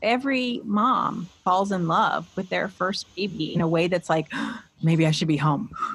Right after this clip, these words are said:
right? Like, maybe that's what I'm actually supposed to do with my life. I should just, like, give it all up 'cause there's nothing more important than this being. And of course, many of us don't have the means to do that. But if you have the means to do that, you consider that. But what kept me working was working with women.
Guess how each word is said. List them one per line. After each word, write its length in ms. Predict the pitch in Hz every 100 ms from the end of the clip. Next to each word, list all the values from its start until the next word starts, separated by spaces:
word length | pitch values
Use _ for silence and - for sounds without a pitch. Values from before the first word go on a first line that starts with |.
| -
right? 160 | 170 208
Like, 120 | 220
maybe 260 | 240 226
that's 260 | 202 196 208
what 120 | 202
I'm 100 | 196
actually 280 | 170 170 196
supposed 280 | 175 180 165
to 60 | 170
do 80 |
with 140 | 165 165
my 100 | 156
life. 320 | 151 156 151
I 120 | 170
should 160 | 151 156
just, 100 | 156
like, 180 | 156 147
give 200 | 208 214
it 40 |
all 220 | 202 190
up 180 | 185 185
'cause 120 | -
there's 240 | 170 160 165
nothing 320 | 175 175 175
more 160 | 160 160
important 400 | 160 170 156 165
than 100 | 156
this 180 | 156
being. 460 | 175 226 185 151 151 - -
And 80 | -
of 60 | 254
course, 180 | 254 233
many 260 | 226 240
of 80 | 208
us 120 | 208
don't 100 | 180
have 160 | 196 165
the 80 | 170
means 320 | 160 165 165
to 120 | 160
do 120 | 156 151
that. 180 | 151 -
But 80 |
if 100 | 190
you 80 | 180
have 200 | 151 180
the 80 | 170
means 300 | 165 165 160
to 40 | 156
do 120 | 156
that, 180 | 151 147
you 80 |
consider 420 | 160 160 151 151 151
that. 180 | 113 - - -
But 120 | - 202
what 280 | 214 233
kept 300 | - 233 -
me 140 | 214 196
working 500 | 170 185 294 349 381 - -
was 160 | 190 175
working 400 | 175 185 196 180
with 240 | 170 185
women. 380 | 180 180 - 160